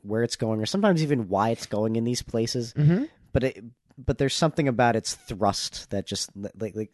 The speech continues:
Speaker 1: I just, I guess I kinda trust this one more than I would, like, Inherent Vice.
Speaker 2: Yeah.
Speaker 1: 'Cause there's a point in Inherent Vice where I'm just like, "I don't care, movie. Like, the places you're taking me just is not doing anything for me. And I know it's not gonna end that way either. So, uh, yeah, I'm done."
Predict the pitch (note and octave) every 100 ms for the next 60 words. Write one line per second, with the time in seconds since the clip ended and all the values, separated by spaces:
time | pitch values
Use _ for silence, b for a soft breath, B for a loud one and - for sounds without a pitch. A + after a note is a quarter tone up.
0 | - A2+ - - C3+ D3 D#3+ D#3 C3+ A2+
1 | - A2 - A#2+ - A2 A2+ G#2+ G#2 G2+
2 | F#2+ F#2 F#2+ F#2 F2+ F2 F#2+ F#2 - F#2+
3 | - - A2+ F#2+ E2+ - D#3 E3+ F3 F3+
4 | - G#3+ A3 F#3 D3 C#3 C#3 B2 B2 B2
5 | - A2+ A2 A#2 A#2 A2 - b b C#3+
6 | D3 G2+ - F#2+ F#2 F#2+ F#2+ F#2+ F2+ b
7 | b - B2 - - B2+ B2+ D3 D3 C3+
8 | B2+ - A#2 A2 A2 G#2+ G2+ G2+ F#2 _
9 | - A2+ G2+ G2+ F#2+ G#2 F#2 F#2+ G2+ G#2
10 | F#2+ - G2 G2 F#2+ F#2+ b b A2 A2
11 | A2+ A2 - G#2 G2 G2+ E2 F#2+ F#2 E2
12 | F#2+ F2+ F2+ - - F2+ F2+ F2+ B B
13 | B - - F#2+ F#2 F#2 F#2 F2+ F2+ F#2+
14 | E2+ F2+ F2+ D#2+ F2+